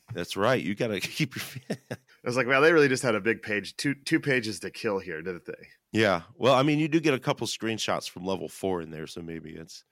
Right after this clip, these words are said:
Speaker 1: but I also want to give a, a sweet shout out for this Nintendo Power because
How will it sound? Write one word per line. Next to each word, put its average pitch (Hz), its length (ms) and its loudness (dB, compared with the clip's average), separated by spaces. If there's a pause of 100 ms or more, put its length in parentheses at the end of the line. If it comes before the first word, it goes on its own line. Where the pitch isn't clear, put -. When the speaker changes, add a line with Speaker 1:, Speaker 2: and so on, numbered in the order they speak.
(100)
Speaker 1:
but 107 260 2
I 90 100 2
also 104 300 0
want 104 180 -2
to 95 100 -12
give 92 220 -4
a, - 100 -4
a 85 120 -4
sweet - 300 -6
shout 90 280 -2
out 87 160 -4
for - 180 -12
this 85 260 -6
Nintendo 85 480 -8
Power 87 360 -4
because 80 680 -12